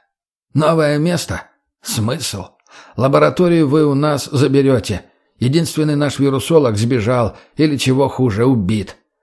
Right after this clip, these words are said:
Не знаю, оторвался ли он от погони". "Не оторвался", "Жаль", — после короткой паузы ответил староста.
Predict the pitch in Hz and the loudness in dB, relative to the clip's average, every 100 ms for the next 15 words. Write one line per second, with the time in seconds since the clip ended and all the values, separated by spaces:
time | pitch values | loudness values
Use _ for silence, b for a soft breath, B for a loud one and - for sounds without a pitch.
0 | - 160 147 165 131 92 - _ - 107 | -4 0 0 0 0 -2 -6 _ -4 -2
1 | 117 139 143 - 135 135 131 120 127 123 | 0 0 -2 0 0 2 0 -2 -2 -2
2 | 123 120 110 - _ _ _ _ _ 104 | 0 2 0 -2 _ _ _ _ _ 0
3 | 117 113 120 110 98 82 - - _ _ | 0 2 0 0 0 -4 -10 -16 _ _
4 | _ _ _ _ _ - 156 131 - - | _ _ _ _ _ -4 -2 -2 -4 -14
5 | _ _ _ - 117 120 107 117 - 113 | _ _ _ -6 -4 -4 -2 -4 -2 -4
6 | - 135 117 113 107 120 107 107 - 104 | 0 0 0 0 0 -2 -2 -4 0 0
7 | 85 - - - | -2 -10 -14 -16